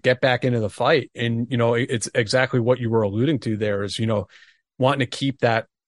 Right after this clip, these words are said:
high state of adrenaline up. And I, I told them, I was like, "Look, yeah, I can probably point you towards some people, but there's gonna come a time in life where you can't be a soldier anymore, and you need to figure out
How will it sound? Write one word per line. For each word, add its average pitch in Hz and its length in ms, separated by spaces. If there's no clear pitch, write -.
high 139 360
state 147 300
of 127 60
adrenaline 120 560
up. 113 200
And 143 100
I, 135 240
I 127 40
told 135 280
them, 135 100
I 117 60
was 120 80
like, 123 160
"Look, 156 220
yeah, 135 180
I 127 80
can 135 160
probably 131 400
point 143 200
you 147 120
towards 120 340
some 107 220
people, 123 520
but 101 260
there's 143 160
gonna 160 180
come 156 220
a - 20
time 143 240
in 120 80
life 143 320
where 113 220
you 123 100
can't 147 220
be 123 120
a 101 60
soldier 131 400
anymore, 107 380
and 104 80
you 110 60
need 117 140
to 107 60
figure 113 360
out 117 260